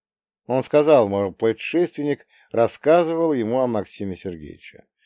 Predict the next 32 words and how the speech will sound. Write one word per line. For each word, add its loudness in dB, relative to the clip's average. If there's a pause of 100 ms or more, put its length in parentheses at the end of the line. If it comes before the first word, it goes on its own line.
(480)
Но 2
явно 4
ничего -4
страшного 0
в 0
этом 0
рассказе -2
не -4
было, -10 (480)
потому 0
что 0
начальник 0
первого 4
отдела 2
тоже 0
до -2
конца 0
не -2
напрягает 0
ягодицы -6
в -10
моём -6
присутствии. -18 (1040)
Имеется 2
только 0
паника 2
из-за -8
того, -2 (240)
во 0
что -2
выльется -6
ситуация. -16